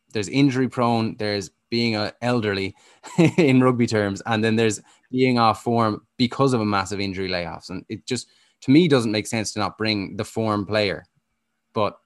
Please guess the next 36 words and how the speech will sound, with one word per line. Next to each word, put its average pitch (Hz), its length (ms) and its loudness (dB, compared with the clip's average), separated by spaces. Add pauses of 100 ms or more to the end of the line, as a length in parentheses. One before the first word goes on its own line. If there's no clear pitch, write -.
(220)
that's - 420 -4
also 117 300 -4
gonna 110 140 -2
come 113 140 -2
across 107 260 -2
as 101 100 -6
sour 104 180 -2
grapes 104 320 -2
because 98 400 -6 (380)
that's 117 180 0
what 107 100 2
we 104 140 4
are 107 160 4
as 98 100 -2
Connacht 95 300 -2
fans. 82 340 -6 (320)
But - 100 -4
I 117 100 0
do, 120 200 2
as 113 120 2
a 110 40 -4
Connacht 113 300 -2
fan, 110 200 -2
feel 113 180 -4
aggrieved 113 340 -2
that 98 100 -6
there's 113 140 -4
only 117 180 -2
three 120 240 -2
players 117 360 0
in 143 140 2
the 139 80 0
squad. 87 340 -2
I 92 80 -4
think 101 160 -4
Finlay 127 480 2